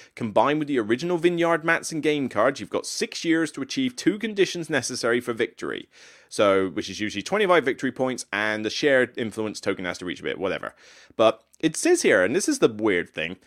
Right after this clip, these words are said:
"If you enjoy the style of cooperation and the scenario asymmet-, asymmetry in Spirit Island and Orleans Invasion, we think you'll enjoy Viticulture World."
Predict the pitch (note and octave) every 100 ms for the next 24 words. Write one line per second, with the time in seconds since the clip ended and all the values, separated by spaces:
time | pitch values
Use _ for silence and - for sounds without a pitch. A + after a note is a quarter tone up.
0 | - - - D3 F3+ C#4+ D#4 C#4 B3+ A3
1 | G#3 G3+ F3+ E3+ - E3+ E3+ D#3+ D3 C#3+
2 | C3+ - C#3+ D#3+ E3+ D#3+ D#3 - C3+ A#2+
3 | F#2+ - B2+ - B2 G#2+ - F2 G2 G#2
4 | - F3+ A#3 C#4 E3 E3 D#3 D3 B2+ B2+
5 | C#3+ C3+ B2 A#2+ A#2 G#2+ A2 G#2+ F#2+ E2+
6 | G2+ - D3 - D3+ D3 B2 G#2+ G2 F#2
7 | - F2+ G#2 F#2+ A2+ D2 -